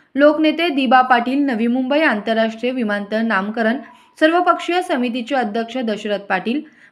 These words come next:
माजी खासदार कपिल पाटील, खासदार सुरेश बाळ्या म्हेत्रे, आमदार प्रशांत ठाकूर, आमदार मंदा म्हात्रे, माजी खासदार रा-, रामशेठ ठाकूर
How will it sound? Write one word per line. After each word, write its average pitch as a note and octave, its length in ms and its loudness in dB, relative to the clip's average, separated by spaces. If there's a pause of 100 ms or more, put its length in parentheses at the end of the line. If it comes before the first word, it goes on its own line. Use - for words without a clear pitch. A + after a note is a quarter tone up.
माजी C#4+ 320 4
खासदार D4 400 4
कपिल A#3+ 380 -2
पाटील, A3 540 -2 (220)
खासदार C#4+ 400 4
सुरेश B3+ 480 2 (120)
बाळ्या G#3 300 4
म्हेत्रे, G#3 460 -2 (840)
आमदार C#4 320 4
प्रशांत B3+ 460 0
ठाकूर, A3+ 440 -2 (360)
आमदार B3+ 300 4
मंदा A#3 360 4
म्हात्रे, G#3 400 -2 (340)
माजी C4 320 4
खासदार D#4+ 380 4
रा-, A#3+ 480 0
रामशेठ B3 520 2
ठाकूर A#3+ 340 0